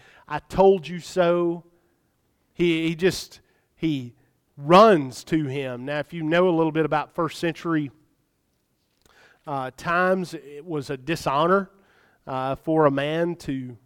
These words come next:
uh, to be seen running in public. It's not like today where we're kinda lauded, uh, and for, uh, for running. But no, he was, it would have been a,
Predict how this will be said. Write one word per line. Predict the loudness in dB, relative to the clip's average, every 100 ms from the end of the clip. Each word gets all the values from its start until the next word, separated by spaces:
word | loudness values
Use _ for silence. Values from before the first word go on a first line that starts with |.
| -14
uh, | -12 -12
to | -8
be | -8
seen | -4 -2 -2 -2
running | -2 0 0 0
in | -2
public. | -2 -4 -2 -6
It's | -10 -10
not | -10 -6
like | -8 -8
today | -8 -4 -2
where | -2 -4
we're | -4 -8 -8 _ _ _ -8
kinda | -6 -4
lauded, | -4 -2 -2 -2 -6 -10 -20 _ -10
uh, | -8 -8 -10
and | -10 -12 -12 -16 -18 _ _ _ _
for, | -4 -2 -2 -4 -10 -16
uh, | -16 -16 -6
for | -2 -2
running. | 0 0 0 -2 -8 _ _ _ _ -2
But | 0 2 0 -10 -20 -20
no, | -8 -2 0 0
he | 0 -2
was, | -4 -6 -10
it | -14 -12 -8
would | -6
have |
been | -4
a, | -2